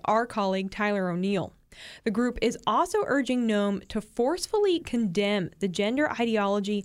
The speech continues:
at the center of an upcoming summit in her state and launch an investigation into state funds to promote controversial transgender medical interventions.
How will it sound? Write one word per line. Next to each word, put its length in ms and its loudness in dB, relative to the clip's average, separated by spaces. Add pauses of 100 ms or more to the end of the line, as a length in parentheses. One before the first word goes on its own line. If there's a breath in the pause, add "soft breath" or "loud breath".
(260 soft breath)
at 140 -4
the 60 0
center 540 0
of 100 -4
an 140 -4
upcoming 500 -2
summit 380 -4
in 140 -2
her 320 -2
state 420 -4 (320 loud breath)
and 240 0
launch 240 0
an 140 -2
investigation 1080 -2 (400 soft breath)
into 300 0
state 340 -2
funds 520 -2
to 100 -2
promote 440 -2
controversial 760 -2
transgender 720 -4
medical 440 -4
interventions. 840 -6